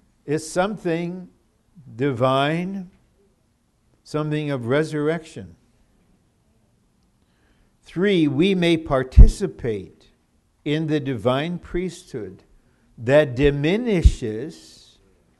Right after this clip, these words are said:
and even swallows up all the byproducts of death. If you would like to participate, I would suggest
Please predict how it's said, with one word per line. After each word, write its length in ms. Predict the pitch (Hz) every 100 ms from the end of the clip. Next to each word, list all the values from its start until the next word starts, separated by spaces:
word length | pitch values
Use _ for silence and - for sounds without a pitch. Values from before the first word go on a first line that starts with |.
| _ _ _ _
and 220 | 147 143 151
even 420 | 196 170 175 165
swallows 1040 | - - 160 160 185 185 180 170 165 160 - -
up 520 | 202 185 123 - - - _ _ _ _ _ _ _ _ _
all 440 | 147 165 196 208 196
the 180 | 190
byproducts 1120 | 156 143 156 165 - 139 120 120 127 - - -
of 260 | 139 127 110
death. 580 | 175 180 135 - _ _ _ _ _ _ _ _ _
If 180 | 113 -
you 100 | 165
would 140 | 202
like 240 | 156 156 160
to 100 | 160
participate, 760 | 156 131 156 175 170 127 120 113
I 100 | 143
would 220 | 196 175
suggest 800 | - 127 110 123 160 - -